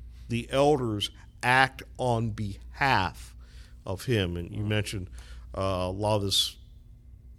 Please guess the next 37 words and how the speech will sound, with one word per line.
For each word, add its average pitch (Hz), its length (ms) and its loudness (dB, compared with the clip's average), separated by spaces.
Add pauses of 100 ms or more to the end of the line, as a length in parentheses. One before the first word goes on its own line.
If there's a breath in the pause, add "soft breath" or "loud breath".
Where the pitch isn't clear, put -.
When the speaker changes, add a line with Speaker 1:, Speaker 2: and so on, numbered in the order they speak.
(220)
Speaker 1:
came 107 240 2
out 107 220 4
of 98 60 2
our 95 140 -2
discussion 95 580 -4
of 85 80 -10
First - 300 -10
Peter 92 220 -8
five 101 540 -4
in 95 120 -10
the 95 60 -10
Mordecai 98 580 -6
men. 87 320 -6 (500 loud breath)
It, 98 360 -2
it 104 120 -4
is 95 140 -2
interesting 110 680 0 (480 soft breath)
that 98 360 -2
in 147 260 0
that 120 280 2
context, 127 960 -6
as 95 300 -8
Peter, 123 640 -4
a 101 140 -2
fellow 123 460 4
elder, 117 520 2 (400 loud breath)
is 101 160 -4
giving 117 300 0
charge 113 540 0
to 104 100 -4
the 104 180 -6
elders 113 540 2
and 98 160 -4
to 104 100 -6
the 95 120 -4
younger 107 340 0
ones, 90 500 -6